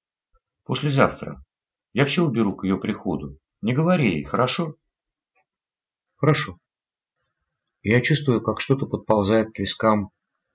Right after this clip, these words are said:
властно щекочет их, подбираясь дальше, к уголкам глаз.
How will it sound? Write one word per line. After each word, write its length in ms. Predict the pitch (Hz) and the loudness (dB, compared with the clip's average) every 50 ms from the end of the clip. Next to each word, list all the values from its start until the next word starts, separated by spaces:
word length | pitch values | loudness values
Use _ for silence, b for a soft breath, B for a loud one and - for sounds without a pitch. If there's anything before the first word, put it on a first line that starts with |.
| _ _ _ _ _ _ _ _ | _ _ _ _ _ _ _ _
властно 380 | - 90 107 127 123 - 117 104 | -2 2 2 2 2 0 -2 -4
щекочет 600 | - - - - - 107 107 107 - 95 95 - 98 | -6 -6 -8 -4 -2 0 0 0 0 -4 -4 -4 -4
их, 160 | 98 - - | -4 -4 -4
подбираясь 680 | - 95 87 82 95 104 110 113 113 104 - - - _ - | -6 -6 -2 0 2 2 4 4 2 2 0 -4 -8 _ -2
дальше, 640 | 95 90 101 104 101 98 - - - 95 90 - _ _ _ _ _ _ _ _ _ _ _ _ _ _ - | 2 4 6 6 6 6 6 4 4 4 -2 -6 _ _ _ _ _ _ _ _ _ _ _ _ _ _ -6
к 60 | - | -2
уголкам 520 | 95 92 101 104 101 - - 110 107 107 | 2 4 4 4 4 2 2 2 2 2
глаз. 580 | 98 98 92 95 98 104 101 - - - - | 2 2 2 4 4 2 0 -2 -6 -10 -10